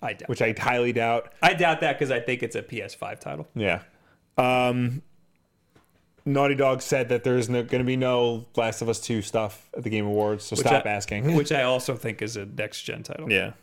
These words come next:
Speaker 1: Apparently, it's been a year since the reveal. Do I have that right?
Speaker 2: What?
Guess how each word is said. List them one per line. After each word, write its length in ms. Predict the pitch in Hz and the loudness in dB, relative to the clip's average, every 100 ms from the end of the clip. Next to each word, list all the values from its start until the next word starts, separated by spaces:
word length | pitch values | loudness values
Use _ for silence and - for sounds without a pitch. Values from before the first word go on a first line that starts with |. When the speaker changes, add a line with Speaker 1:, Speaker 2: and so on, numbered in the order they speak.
| _ _ _ _ - | _ _ _ _ -2
Speaker 1:
Apparently, 280 | 226 277 | 0 0
it's 80 | 175 | -2
been 100 | 165 | -2
a 40 | 139 | -4
year 340 | 117 127 165 | -4 -4 -4
since 220 | 165 143 | -6 -10
the 80 | 127 | -8
reveal. 640 | 113 98 - 151 359 466 - _ _ _ _ _ _ - | -8 -10 -10 -4 -2 -2 -8 _ _ _ _ _ _ -8
Do 80 | 165 | -4
I 40 | |
have 140 | 185 | -2
that 160 | 233 247 | -4 -6
right? 220 | 277 320 - _ | -4 -6 -10 _
Speaker 2:
What? 420 | - 415 - - | 2 2 -2 -10